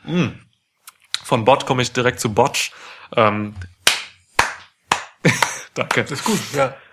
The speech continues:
Speaker 2: Ähm, der Strike von, äh, Lacey gegen, gegen Becky, der war schon hart.
Speaker 1: Ja.
Speaker 2: <laughs> Der war schon stiff.
Speaker 1: Ja.
Speaker 2: So, ne? Ich war da auch mehreren Diskussionen drin, äh, bei Twitter. Ähm, tatsächlich echt, also es wurde in der Zeitlupe noch gezeigt, so,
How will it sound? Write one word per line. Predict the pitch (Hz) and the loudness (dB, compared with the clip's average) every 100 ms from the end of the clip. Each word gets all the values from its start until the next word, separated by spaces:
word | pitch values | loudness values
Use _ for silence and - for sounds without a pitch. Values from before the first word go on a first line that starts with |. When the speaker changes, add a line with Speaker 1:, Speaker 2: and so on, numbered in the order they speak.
| - - | -18 0
Speaker 2:
Ähm, | 135 123 120 110 107 - - _ _ | 6 6 6 2 -4 -8 -18 _ _
der | - 113 | -2 0
Strike | 98 - - - - | 0 2 2 2 0
von, | - 110 101 101 | -2 0 0 0
äh, | 98 | 0
Lacey | 101 123 - 120 110 | 2 0 0 0 2
gegen, | 113 104 104 104 | 0 0 -2 -2
gegen | 110 101 | -4 -2
Becky, | 98 127 131 127 151 131 | -2 -4 -4 -6 -6 -8
der | 143 | -4
war | 156 | -4
schon | 185 175 | -2 -4
hart. | 147 104 - - - | -2 -4 -8 -8 0
Speaker 1:
Ja. | 180 127 147 | 4 2 0
Speaker 2:
<laughs> | - | -2
Der | 180 | 2
war | 190 | 2
schon | 190 165 | 2 0
stiff. | - - 98 - _ | -2 -2 -4 -10 _
Speaker 1:
Ja. | - 143 - - | -2 -2 -2 -8
Speaker 2:
So, | - 101 | -2 0
ne? | 113 | 0
Ich | 147 | 2
war | 160 | 4
da | 160 | 4
auch | 139 | 4
mehreren | 139 151 139 | 2 2 0
Diskussionen | 120 117 107 143 151 | -2 0 2 2 4
drin, | 135 143 131 | 4 4 2
äh, | 127 127 123 | 0 0 -2
bei | 143 | -4
Twitter. | - - 151 160 156 - _ _ _ _ _ _ - - | -2 0 2 2 2 -8 _ _ _ _ _ _ -16 -4
Ähm, | 135 120 117 113 - - - _ _ _ _ | 0 2 2 -4 -8 -18 -20 _ _ _ _
tatsächlich | - - - - 170 151 - | -6 -4 -4 -2 -2 -4 -2
echt, | 156 - | -4 0
also | 135 120 | 0 0
es | 113 | 0
wurde | 160 | 2
in | 147 | 2
der | 131 | 2
Zeitlupe | - 160 175 156 | 0 0 0 -2
noch | 147 | -2
gezeigt, | 135 - 139 - - | -4 -2 0 0 -2
so, | - 156 | 0 2